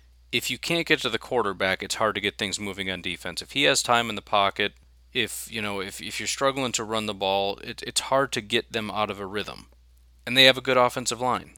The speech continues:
They brought in Charles Leno from the Bears, who's a twelfth ranked tackle. They've got Norwell at left guard, who's decent. They've got, uh, Roulier at center, who's solid.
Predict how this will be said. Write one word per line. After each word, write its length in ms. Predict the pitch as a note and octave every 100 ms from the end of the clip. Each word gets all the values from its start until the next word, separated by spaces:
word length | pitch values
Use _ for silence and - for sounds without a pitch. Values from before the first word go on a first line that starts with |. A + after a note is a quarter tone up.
| _ _ _
They 100 | G#2+
brought 280 | G#2 G#2+ G#2+
in 180 | A2 G#2
Charles 380 | - A2 G2+ F#2
Leno 300 | G#2+ A#2+ A#2+
from 220 | - G#2
the 80 | F2
Bears, 500 | G2+ A2 C3+ C3+ - _ -
who's 180 | G#2
a 60 | F#2
twelfth 380 | - A2+ G#2 -
ranked 260 | G#2 F#2+
tackle. 500 | - A#2 A#2+ C3 C3 - _ _ -
They've 140 | G2+
got 140 | G2+
Norwell 540 | F2+ G2+ A#2 A#2 A#2 A2+
at 60 |
left 300 | - G#2 -
guard, 400 | - A#2 A#2+ A#2+
who's 320 | A2+ A2 F#2 -
decent. 640 | G2+ G#2+ A#2 - B2 A2
They've 180 | G#2 F#2
got, 320 | G2 F#2 -
uh, 140 | G2
Roulier 840 | F#2 G2 B2 A#2+ A2+ A2+ A#2+ B2 -
at 120 | G#2
center, 400 | - A2+ A#2+ A2+
who's 400 | A2 G2+ - - - - _ -
solid. 600 | - - G2 A2 B2 B2